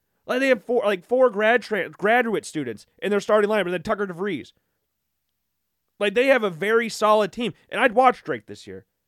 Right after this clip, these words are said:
I had watched Drake. 'Cause I went to U N I. I like to follow the Missouri Valley Conference. Being a Des Moines kid, growing, growing up with Drake being my favorite basketball team,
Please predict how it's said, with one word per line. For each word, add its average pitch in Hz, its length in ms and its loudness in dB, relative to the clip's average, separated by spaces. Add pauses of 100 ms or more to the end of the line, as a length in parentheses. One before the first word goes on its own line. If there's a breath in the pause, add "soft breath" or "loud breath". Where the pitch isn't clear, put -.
I 170 120 -2
had 220 260 0
watched 214 320 0
Drake. - 320 -14 (600)
'Cause - 80 -8
I 175 180 0 (440)
went 170 200 -6
to 214 60 -8
U 226 160 -2
N 202 80 -2
I. 196 260 0 (200)
I 139 100 -6
like 196 180 0
to 202 60 -10
follow 208 200 2
the 202 80 -2
Missouri 190 300 0
Valley 196 240 2
Conference. 165 500 -6 (220)
Being 175 180 -2
a 220 60 0
Des 214 80 2
Moines 208 240 0
kid, 202 240 -2
growing, 180 400 0
growing 208 340 2
up 208 160 0
with 165 120 -6
Drake 180 240 -2
being 202 120 -8
my 196 100 -2
favorite 190 260 0
basketball 170 400 0
team, 156 260 -10